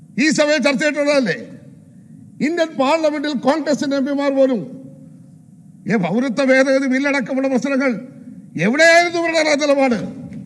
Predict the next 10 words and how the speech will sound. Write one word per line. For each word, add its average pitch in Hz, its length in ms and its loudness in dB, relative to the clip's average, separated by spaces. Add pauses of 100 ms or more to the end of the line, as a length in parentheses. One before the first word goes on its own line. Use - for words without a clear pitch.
(480)
എങ്ങനെ 330 320 2
ലീഗിൽ 311 240 -2
അവിടെ 302 200 0
നിൽക്കാൻ 294 300 -2
കഴിയും? 262 400 -2 (640)
അതുകൊണ്ട് 254 840 0 (380)
ഞങ്ങൾക്കിപ്പോ 277 760 2
ലീഗ് 294 260 0
വന്നിട്ടൊന്ന് 285 500 -2
ശക്തിപ്പെടേണ്ട, 247 520 0